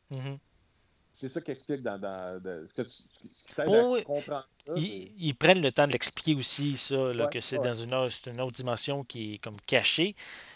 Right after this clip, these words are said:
Speaker 1: mais c'est dans cette dimension-là qu'ils peuvent, qui, que tout se déforme, c'est ça qui est, qui est le fun, moi, je, que j'ai bien aimé, euh, voir à
Speaker 2: C'est pour ça
Speaker 1: l'écran,
Speaker 2: aussi
Speaker 1: là.
Speaker 2: que le film est un peu très simple. Le film est quand même assez simple. Tu sais, tu disais tantôt qu'il, euh,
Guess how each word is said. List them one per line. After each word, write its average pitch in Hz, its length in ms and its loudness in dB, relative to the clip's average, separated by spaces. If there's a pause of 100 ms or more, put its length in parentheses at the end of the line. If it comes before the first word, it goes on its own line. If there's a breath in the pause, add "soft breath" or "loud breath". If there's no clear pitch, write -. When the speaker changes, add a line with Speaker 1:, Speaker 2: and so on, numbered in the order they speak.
(220 loud breath)
Speaker 1:
mais 113 280 2
c'est 113 540 4 (160)
dans 123 140 6
cette 123 160 2
dimension-là 120 560 0
qu'ils - 140 -12
peuvent, 120 420 -2
qui, 113 320 -8
que - 160 -8
tout 170 200 -4
se - 140 4
déforme, 147 520 4
c'est - 140 -4
ça 160 160 -2
qui 139 180 -8
est, 104 40 -8
qui - 140 -8
est 113 40 -2
le 107 40 -2
fun, - 500 -2
moi, 135 200 -4
je, 110 360 -6 (320)
que 123 80 -4
j'ai 113 140 -2
bien 135 200 2
aimé, 123 380 -8
euh, 101 280 -10 (360)
voir 113 180 -8
à 107 60 -6
Speaker 2:
C'est 107 80 -8
pour - 40 -20
ça - 60 -18
Speaker 1:
l'écran, 120 60 -8
Speaker 2:
aussi 127 80 -6
Speaker 1:
là. - 60 -8
Speaker 2:
que - 80 -10
le - 40 -8
film 208 160 -12
est 151 140 -12
un 147 100 -6
peu - 160 -12
très 170 300 -8
simple. 156 460 -10 (180)
Le 208 100 -10
film 202 160 -10
est - 40 -14
quand 143 100 -6
même 147 140 -10
assez 135 180 -12
simple. 175 420 -8 (540)
Tu 160 60 -10
sais, 151 80 -14
tu 139 60 -16
disais 139 360 0
tantôt - 260 -8
qu'il, 120 280 -4
euh, 98 120 0